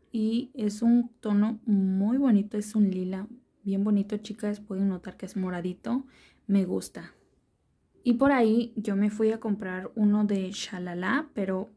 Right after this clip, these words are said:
siento de que el tono está muy bonito, pero definitivamente este delineador se corre bastante, se craquela luego y se seca mucho.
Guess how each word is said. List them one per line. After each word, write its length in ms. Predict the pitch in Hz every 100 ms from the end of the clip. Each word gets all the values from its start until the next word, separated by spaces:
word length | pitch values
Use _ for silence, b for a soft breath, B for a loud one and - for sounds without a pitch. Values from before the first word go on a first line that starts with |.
| _
siento 400 | - 208 202 233
de 160 | 226
que 420 | 220 190 175 175 - _
el 300 | 196 185 190
tono 260 | 220 214 233
está 180 | 220
muy 140 | 208 214
bonito, 640 | 196 185 180 - 220 233 B B B B _
pero 380 | 208 208 220 -
definitivamente 1080 | 208 202 202 202 202 202 208 202 202 208 214
este 320 | 202 196 214
delineador 540 | 208 196 180 170 175 175
se 260 | 190 175 _
corre 400 | - 190 202 214
bastante, 800 | 208 208 - - 185 185 196 202
se 260 | 202 196 190
craquela 640 | 185 175 - 202 208 220
luego 480 | 214 190 190 220 226
y 380 | 208 185 180 180
se 160 | -
seca 300 | 180 208 226
mucho. 320 | 220 214 214